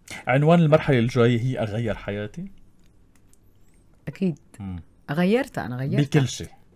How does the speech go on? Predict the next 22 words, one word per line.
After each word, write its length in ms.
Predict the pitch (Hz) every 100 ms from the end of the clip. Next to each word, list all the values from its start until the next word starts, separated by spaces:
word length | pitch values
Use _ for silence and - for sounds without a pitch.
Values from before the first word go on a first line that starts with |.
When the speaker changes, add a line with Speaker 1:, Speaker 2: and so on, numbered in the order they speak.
| _ 151
Speaker 2:
غيرتها. 460 | 180 202 254 269
Speaker 1:
الخاص 500 | 135 190 151 170 -
والعام 460 | 117 120 104 139 139
والفني 460 | 117 113 131 139 135
والموسيقى 520 | 104 107 101 135 120
وكل 260 | 117 95 87
شيء. 160 | -
Speaker 2:
كل 200 | 170 262
شيء. 200 | - 214
أنا 120 | 185
رجعت 380 | 196 202 233 -
أحكمت 480 | - - 262 262 -
السيطرة 500 | 196 - 214 - 170
على 200 | 151 156
حياتي. 460 | 147 165 156 - 151 -
Speaker 1:
مم. 180 | 85 80 _ _ -
Speaker 2:
من 220 | 175 175
كل 320 | - 269 247
النواحي. 580 | 208 175 147 135 - 143 - _ _ _ _ _
حتى 340 | - 262 -
على 240 | 269 269 269
قلبي. 380 | 170 156 143